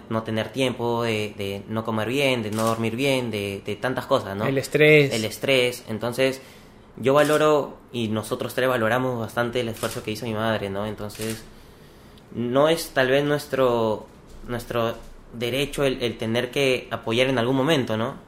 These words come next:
Speaker 1: Pero es lo que nos nace, porque es lo que nosotros hemos, como nos ha criado mi madre, ¿no?
Speaker 2: Claro, son tus
Speaker 1: El
Speaker 2: valores.
Speaker 1: ser unidos, ¿no? El ser, a, a, el ayudarnos entre en familia, el, el apoyarnos, el darnos la mano y,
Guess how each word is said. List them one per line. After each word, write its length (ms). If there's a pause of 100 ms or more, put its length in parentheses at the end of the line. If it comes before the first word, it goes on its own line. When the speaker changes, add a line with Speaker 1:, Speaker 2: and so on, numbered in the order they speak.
Speaker 1:
Pero 220
es 200
lo 140
que 100
nos 140
nace, 320
porque 400 (420)
es 120
lo 120
que 80
nosotros 580 (1000)
hemos, 500 (160)
como 200
nos 160
ha 80
criado 260
mi 100
madre, 400
¿no? 80
Speaker 2:
Claro, 140
son 160
tus 80
Speaker 1:
El 40
Speaker 2:
valores. 260
Speaker 1:
ser 140
unidos, 440
¿no? 200
El 100
ser, 240 (340)
a, 240
a, 80
el 260
ayudarnos 500
entre 280
en 300
familia, 560
el, 280
el 160
apoyarnos, 580
el 60
darnos 240
la 80
mano 380
y, 240